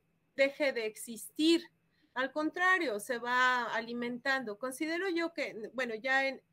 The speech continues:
ha-, hay tres, tres partes que me gustaría aquí recalcar. Una, ¿cómo se enseña teatro? Porque puede ser que así como yo hablé de la historia, que dices, "Bueno, odio la historia", pues sí, más bien cómo te llegó la historia.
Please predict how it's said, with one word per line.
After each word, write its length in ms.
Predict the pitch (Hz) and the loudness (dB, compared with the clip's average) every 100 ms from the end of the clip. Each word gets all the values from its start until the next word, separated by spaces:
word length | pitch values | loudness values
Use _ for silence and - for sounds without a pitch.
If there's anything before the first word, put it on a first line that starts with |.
| _ 262 | _ -8
ha-, 160 | 277 - | -2 2
hay 160 | 339 | 2
tres, 320 | 339 330 339 - _ - | 2 -4 -4 -8 _ -4
tres 300 | 277 277 - _ _ _ _ _ _ _ _ _ - _ - 202 | 0 0 -4 _ _ _ _ _ _ _ _ _ -20 _ -20 -2
partes 380 | 269 262 254 247 | 2 2 0 -8
que 100 | 226 | -6
me 80 | 220 | -6
gustaría 540 | 208 208 202 208 208 | -6 -4 -4 0 0
aquí 200 | 208 220 | 0 -4
recalcar. 540 | 208 202 180 - 160 - - - - - - | -6 -6 -8 -8 -10 -10 -20 -20 -20 -18 -2
Una, 200 | 392 466 480 - _ - _ _ _ _ | 2 4 2 -2 _ -20 _ _ _ _
¿cómo 300 | 349 392 466 | -4 0 -2
se 140 | 440 | -2
enseña 480 | 214 202 226 226 233 | -4 -4 -4 -4 -2
teatro? 420 | 302 294 285 165 - _ _ _ _ _ _ _ _ | 2 2 2 -10 -16 _ _ _ _ _ _ _ _
Porque 260 | - 254 277 | -4 -2 -4
puede 320 | 277 320 359 | 0 2 0
ser 400 | 370 320 269 - - | -2 0 0 -2 -2
que 80 | 233 | -2
así 260 | 240 277 | -2 -6
como 220 | 320 285 | -4 -4
yo 180 | 240 240 | -2 -4
hablé 180 | 240 254 | -2 0
de 120 | 262 | 0
la 80 | 262 | 0
historia, 520 | 262 - 294 240 233 | -2 0 0 0 -2
que 80 | 226 | -4
dices, 220 | 208 233 | -6 -6
"Bueno, 320 | 226 247 226 226 | -4 -2 0 4
odio 220 | 302 339 | 4 6
la 100 | 285 | 2
historia", 340 | 269 269 277 | 0 -2 -2
pues 120 | 277 277 | -4 -6
sí, 140 | 311 | -2
más 180 | 302 294 | 0 0
bien 140 | 294 | -4
cómo 320 | 285 294 311 | -4 -2 -2
te 180 | 302 208 | -4 -6
llegó 540 | 196 185 185 262 285 254 | -4 -8 -4 0 2 2
la 160 | 208 | 0
historia. 640 | 196 - - 285 214 160 | -4 -4 -4 -4 -4 -10